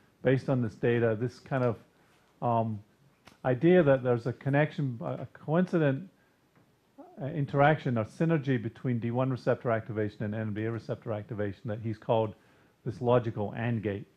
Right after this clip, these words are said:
the AND being they both have to add together. So the idea simply then is that you have external, internal contextual information that's mediated through glutamate inputs to the medium spiny neurons. You have the dopamine that's acting as a reward prediction error signal.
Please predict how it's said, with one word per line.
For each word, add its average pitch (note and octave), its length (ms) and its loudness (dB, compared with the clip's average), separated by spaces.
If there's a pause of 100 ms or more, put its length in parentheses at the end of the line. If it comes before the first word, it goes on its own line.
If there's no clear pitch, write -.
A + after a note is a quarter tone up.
the C3 60 -8
AND A2+ 280 -4
being G#2 220 -2
they G2+ 60 -2
both F#2+ 260 -6
have G#2+ 160 -6
to - 120 -8
add G#2 180 -6 (240)
together. G#2 340 -6 (1080)
So C3+ 260 6
the C3+ 120 2
idea D3 360 6
simply C3+ 420 2
then B2 260 2
is A#2 200 0
that B2 200 -2
you B2 160 -4
have A#2 280 2 (1160)
external, D#3 460 4
internal C#3 360 4
contextual C3+ 520 0
information A#2+ 500 -2
that's A#2 180 -6
mediated A#2+ 380 -2
through A2+ 120 -8
glutamate C#3 460 0
inputs C3 380 -6
to C3+ 80 -4
the A#2 120 -6 (240)
medium A2+ 220 -6
spiny A2+ 320 -4
neurons. G#2+ 400 -8 (880)
You B2+ 80 0
have G#2 120 -4
the C3+ 100 -2
dopamine C#3+ 560 4
that's A#2+ 180 2
acting B2+ 420 2
as A2+ 180 -2
a A#2 80 0
reward A2+ 340 0
prediction A#2 340 -4
error C#3+ 160 4
signal. C3 540 0